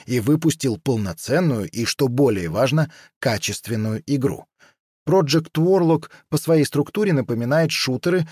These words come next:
выходившие в промежутке между Wolfenstein три дэ и Doom. Одноэтажный левел-дизайн,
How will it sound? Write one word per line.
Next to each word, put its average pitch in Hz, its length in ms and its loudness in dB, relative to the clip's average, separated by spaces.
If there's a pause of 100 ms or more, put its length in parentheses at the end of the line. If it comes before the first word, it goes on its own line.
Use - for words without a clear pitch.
(140)
выходившие 143 720 0
в - 80 -10
промежутке 135 600 0
между 131 400 2
Wolfenstein 117 800 -2
три 107 140 -2
дэ 156 240 2
и 156 200 0
Doom. 165 400 0 (460)
Одноэтажный 131 680 2
левел-дизайн, 107 920 -2